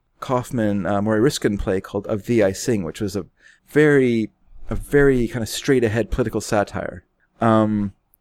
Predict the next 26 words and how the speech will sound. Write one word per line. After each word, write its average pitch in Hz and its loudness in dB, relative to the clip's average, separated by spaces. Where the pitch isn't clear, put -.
now 110 2
Kaufman 139 0
was 107 0
completely 143 -2
against 113 -2
the 117 -4
Marx 110 0
Brothers 98 -2
adapting 107 -2
this 92 -8
for 107 -8
themselves 95 -4
because 104 -4
he 139 0
knew 143 6
that 113 4
they, 107 4
in 202 2
a, 185 4
in 170 2
a - 0
way, 160 4
would 127 4
destroy 113 2
it 87 -2
because 143 2